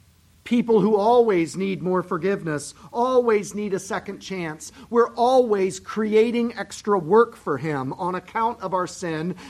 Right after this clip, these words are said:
and we expect that eventually he'll get tired of it, he'll give up, and he'll push us away.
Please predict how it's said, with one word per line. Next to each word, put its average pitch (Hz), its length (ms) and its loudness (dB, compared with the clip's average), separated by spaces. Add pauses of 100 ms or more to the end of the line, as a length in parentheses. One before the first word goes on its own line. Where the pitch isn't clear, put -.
and 240 160 -2
we 277 140 -2
expect 180 580 -8
that 170 100 -8
eventually 214 760 -2 (160)
he'll 175 140 2
get 156 240 -6
tired 214 420 -2
of 202 160 -4
it, 208 180 -8 (200)
he'll 147 140 -6
give 180 300 0
up, 190 280 -2 (200)
and 135 140 -12
he'll 120 80 -10
push 175 320 -8
us 156 140 -10
away. 117 260 -12